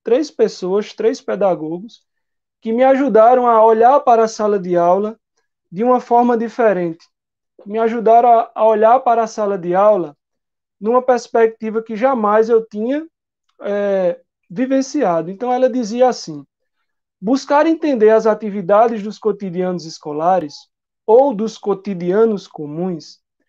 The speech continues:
exige que esteja disposto a ver além daquilo que outros já viram e muito mais,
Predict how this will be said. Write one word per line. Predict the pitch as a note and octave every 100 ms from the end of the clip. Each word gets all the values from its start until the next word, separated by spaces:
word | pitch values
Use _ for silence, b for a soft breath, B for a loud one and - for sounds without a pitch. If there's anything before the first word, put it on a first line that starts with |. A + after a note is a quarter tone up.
| _ _
exige | - B3 F#3+ A#3+ D#4 D4 D#4
que | D4+ B3+ B3
esteja | A#3+ - - C4+ F4+ E4+
disposto | E4 C4 - - E3 E3 - - C#4 _ _ _ _ _ _ _ _
a | G#3+
ver | A3+ C4 C#4
além | C4 B3+ E4
daquilo | D#4+ C#4+ C4+ C#4 C4
que | B3+
outros | B3 C4 C4+
já | A#3 A#3+
viram | F3 G3+ C4+ D4+
e |
muito | C#4+ D#4 E4+
mais, | C#4 E3 C#3+ C#3